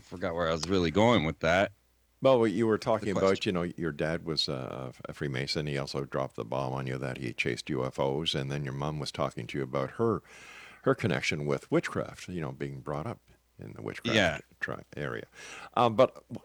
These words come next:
Speaker 2: I'd love to ask you if you could tell us and share with us how you predicted nine eleven.
Speaker 1: Absolutely. And it just popped back in my head. I was gonna tell you that I, I did visit all of those lodges as
Speaker 2: Mm-hmm.
Speaker 1: well, and it has been a goal of mine to present them all to you.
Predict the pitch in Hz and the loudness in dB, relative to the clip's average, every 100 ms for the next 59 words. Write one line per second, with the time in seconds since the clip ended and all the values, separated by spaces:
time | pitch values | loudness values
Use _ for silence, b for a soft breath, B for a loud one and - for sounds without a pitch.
0 | - _ - 135 180 349 147 - 147 160 | -16 _ 0 2 4 4 4 4 4 2
1 | - 64 73 - 107 78 - - 101 104 | 2 0 -2 -4 -4 -4 -6 -2 0 0
2 | - - 60 - 110 90 - - - - | 0 -4 -2 -2 -2 -2 -6 -8 -8 -14
3 | b b b - 120 165 143 135 - 95 | b b b -4 2 2 2 0 0 2
4 | 104 - 73 62 67 80 80 62 60 55 | 2 2 -2 -2 -4 -4 -4 -6 -8 -8
5 | - - _ _ _ _ _ _ 113 120 | -14 -18 _ _ _ _ _ _ 0 0
6 | 113 95 87 76 73 67 71 104 107 107 | 0 0 0 0 -4 -8 -2 4 6 8
7 | 95 131 131 117 - 95 92 85 90 85 | 8 6 6 4 4 2 2 2 4 4
8 | 95 131 110 113 95 90 90 92 107 117 | 4 4 2 4 4 4 4 6 4 4
9 | 101 104 143 98 87 113 120 110 - 95 | 2 4 4 4 2 4 6 4 0 4
10 | 107 113 95 85 80 71 82 92 90 80 | 6 6 2 -4 -8 -6 -2 0 -2 -6
11 | 73 78 80 98 101 82 - 92 87 90 | -4 -4 0 4 6 4 0 0 2 4
12 | 98 - 107 92 101 101 110 87 85 80 | 4 4 4 4 6 6 6 4 4 4
13 | 80 87 90 80 101 90 87 82 85 82 | 0 0 0 4 2 2 2 4 4 2
14 | 92 82 98 101 87 | -4 -2 0 0 -2